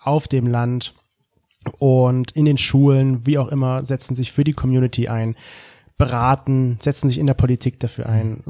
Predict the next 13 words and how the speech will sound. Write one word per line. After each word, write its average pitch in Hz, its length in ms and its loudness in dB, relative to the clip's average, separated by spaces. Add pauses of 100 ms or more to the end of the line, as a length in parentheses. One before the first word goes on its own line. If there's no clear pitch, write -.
Also 139 220 -2
sie 147 100 2
machen 156 260 2
wirklich 139 260 0
viel 214 200 2
für - 120 -6
die 185 100 0
Community 151 440 0
und 139 80 0
deswegen 123 340 -4
denken 123 240 -4
wir 117 100 -4
uns, 117 340 -6